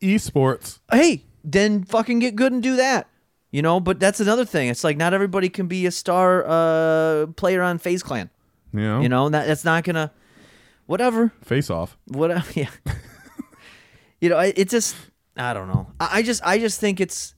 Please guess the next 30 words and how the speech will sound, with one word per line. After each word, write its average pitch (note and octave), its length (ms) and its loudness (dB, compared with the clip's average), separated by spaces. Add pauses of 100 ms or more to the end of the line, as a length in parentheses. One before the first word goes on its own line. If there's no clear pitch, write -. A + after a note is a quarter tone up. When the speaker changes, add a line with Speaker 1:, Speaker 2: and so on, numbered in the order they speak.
Speaker 2:
I, E3 360 -2
I E3 120 -2
hate F3 420 -4
that F3+ 180 -8
they're C#3+ 340 -2 (180)
so, E3 680 -2
people G3 380 -2
have D#3+ 120 -4
been D3 440 -6
so D#3+ 280 -4
coddled. D#3 340 -2
And F#3 80 0
I A3 60 2
know B3+ 180 2
every G#3 340 0
generation D3 600 -4
says A2+ 220 -2
that. B2+ 120 0
I C3 60 -6
know C#3 140 -6
my B2+ 160 -2
parents C3+ 320 -8
have - 80 -16
probably C3 160 -4
said B2+ 160 -6
it A#2+ 60 -6
about G2+ 180 -6
my A2+ 240 -6
generation C3+ 580 -8
and F#2+ 140 -14